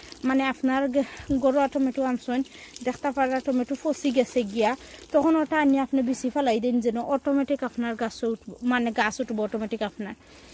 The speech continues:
তো আশা করি জিনিসটা আপনারা বুঝতে পারছেন, এটা কোনো extra headache লাগে না, tomato automatic উঠে। তো আমার আসলে আনার পরে দেখছি পাক্কা tomato গাছ কিতা, ওই, ওই tomato আর কি ফসি গেছে গিয়া,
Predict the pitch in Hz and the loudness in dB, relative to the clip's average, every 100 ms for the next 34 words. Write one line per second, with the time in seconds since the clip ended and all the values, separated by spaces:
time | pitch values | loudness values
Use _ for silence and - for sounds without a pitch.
0 | - - - 269 277 277 - - - - | -20 -6 0 4 4 2 -2 -18 -18 -10
1 | 254 - 294 311 294 339 - - - - | -8 -6 -2 0 0 -4 -6 -8 0 4
2 | 285 262 - 269 262 269 247 254 247 - | 4 4 0 -2 -2 0 0 0 -4 -6
3 | 294 254 233 254 269 - 269 277 262 277 | -2 0 -2 -2 -4 -4 -6 -2 -2 0
4 | 254 254 - - 262 262 262 247 240 240 | 0 0 -4 -4 0 2 0 -2 0 0
5 | 233 254 262 226 240 247 262 247 269 247 | 0 0 -2 0 -2 -2 0 0 0 0
6 | 247 226 254 247 214 226 294 - - - | -2 -2 -6 -8 -4 -4 -4 -10 -20 -20
7 | - 254 254 254 277 294 - 254 - 277 | -6 0 4 4 4 2 -4 -6 0 2
8 | 262 254 262 302 254 247 240 - 226 240 | 4 2 0 0 0 0 -2 -4 -6 -6
9 | - 240 269 - - _ - 262 262 254 | -2 -2 -2 -10 -20 _ 2 4 4 4
10 | 247 247 - 285 - 240 214 226 247 233 | 4 2 0 -4 0 0 0 -4 -2 0
11 | 233 196 233 294 277 285 285 262 - 254 | 0 0 0 2 2 2 -2 -2 -2 0
12 | 240 - 277 277 226 214 226 202 | 0 0 -2 0 -2 -2 -6 -8